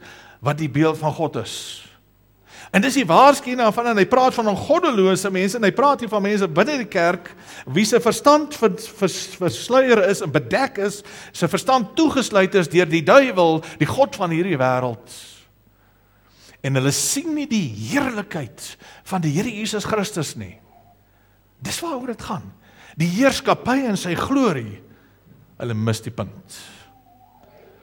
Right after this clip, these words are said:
Onthou wat ons so gesê, gesê, "Laaste dae sal die mense die uiterlike skyn van die godsdienst hê, maar nie die krag ken nie."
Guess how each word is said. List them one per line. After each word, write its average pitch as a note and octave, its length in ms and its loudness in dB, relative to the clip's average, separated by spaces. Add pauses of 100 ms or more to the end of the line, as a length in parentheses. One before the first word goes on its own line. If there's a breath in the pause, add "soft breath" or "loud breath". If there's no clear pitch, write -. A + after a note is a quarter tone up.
(140)
Onthou B2+ 180 2
wat C3+ 160 0
ons B2+ 80 -8
so D3+ 100 -4
gesê, B2+ 320 -2
gesê, C3+ 240 -4
"Laaste A#2 380 2
dae A#2 200 2
sal A#2+ 160 -6
die A#2+ 60 -4
mense A#2+ 300 -2
die C3 120 -2
uiterlike D3 380 -2
skyn D#3+ 380 -8
van C3+ 100 -8
die C3 100 -6
godsdienst C3 340 -8
hê, - 360 -10
maar C3+ 160 2
nie D#3 120 0
die D#3+ 140 -4
krag G#3 340 0
ken G#3+ 220 -2
nie." A#2 280 -6